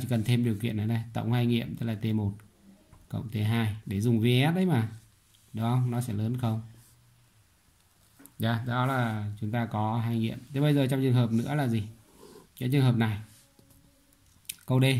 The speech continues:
rồi thầy bỏ cái này nha. Câu D là phương trình có đúng hai nghiệm thôi. À, phương trình ban đầu,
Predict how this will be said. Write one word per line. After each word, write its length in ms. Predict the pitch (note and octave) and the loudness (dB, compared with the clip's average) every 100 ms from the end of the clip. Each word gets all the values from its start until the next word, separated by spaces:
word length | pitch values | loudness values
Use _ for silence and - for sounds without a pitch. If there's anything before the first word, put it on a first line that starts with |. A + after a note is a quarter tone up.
| B2+ - - - | -2 -10 -14 -8
rồi 140 | A2 | -4
thầy 100 | A2+ | -4
bỏ 200 | G#2 A2 | -4 -4
cái 80 | A#2+ | -4
này 180 | A#2 G2+ | -4 -4
nha. 160 | A2 G#2 - - - - - - - - - | -6 -8 -12 -18 -20 -20 -20 -20 -20 -20 -8
Câu 100 | - | 0
D 40 | C#3+ | 4
là 160 | C#3+ C3 | 4 4
phương 100 | C#3 | 4
trình 180 | C#3 A#2 | 4 4
có 80 | C#3 | 4
đúng 180 | D#3 | 6
hai 260 | G3+ G3 D#3 | 8 8 6
nghiệm 320 | D3+ C#3+ B2 | 4 2 0
thôi. 100 | B2 - - _ _ _ - - - _ _ _ _ _ _ _ | -2 -4 -10 _ _ _ -20 -20 -20 _ _ _ _ _ _ _
À, 380 | - A#2 A#2 A2+ G#2+ | -2 0 0 0 0
phương 100 | C#3 | 2
trình 180 | D3 C3 | 4 4
ban 160 | C#3+ | 4
đầu, 340 | C#3+ C3+ A#2+ | 4 4 2